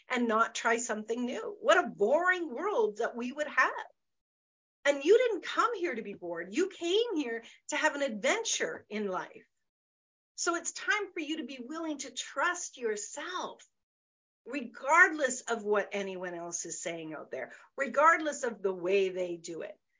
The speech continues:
I, there's a lot of things in my business that I do differently than other businesses do that are in my industry. And I absolutely know that mine's different, but I have a unique value proposition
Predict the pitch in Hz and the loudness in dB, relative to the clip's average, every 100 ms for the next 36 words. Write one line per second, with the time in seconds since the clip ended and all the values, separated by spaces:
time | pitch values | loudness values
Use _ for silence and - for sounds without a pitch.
0 | - - 220 285 349 240 240 277 190 180 | -12 0 6 6 6 2 2 2 0 2
1 | 190 277 302 311 254 202 - 202 190 190 | 6 6 4 -2 -4 -6 -6 -4 -4 -2
2 | 240 269 254 240 220 202 - - 196 262 | -2 0 -2 -2 -4 -6 -6 -2 0 0
3 | 240 254 262 233 233 220 - 147 - - | -2 -6 -2 0 0 -4 -8 -12 -14 -20
4 | _ _ _ _ - 208 208 220 220 220 | _ _ _ _ -2 -2 0 2 2 4
5 | 220 226 220 208 208 214 208 - 196 - | 2 -2 0 2 2 -2 -6 -4 -6 -6
6 | 190 196 175 - - - 190 185 185 202 | -4 -2 -2 -6 -10 -2 0 0 0 -2
7 | 185 175 170 - 196 302 - - - - | -2 -4 -6 -6 -6 -6 -6 -8 -12 -20
8 | _ _ _ _ _ _ - 220 220 233 | _ _ _ _ _ _ -6 -4 0 0
9 | 233 208 247 247 240 208 214 214 196 185 | 2 2 2 -2 -2 0 2 0 -2 -2
10 | 233 247 185 190 190 175 185 185 180 - | -4 -2 -4 -4 -6 -6 -8 -8 -8 -8
11 | 190 190 269 302 _ 240 - 247 320 359 | -8 -6 -8 -8 _ -16 -10 -4 -4 -4
12 | 311 247 247 247 247 277 - _ _ _ | -6 -6 -4 -4 -6 -10 -16 _ _ _
13 | 208 254 269 262 - 254 247 226 240 - | 4 6 4 -4 -2 -2 -2 -4 -4 -4
14 | 208 | -6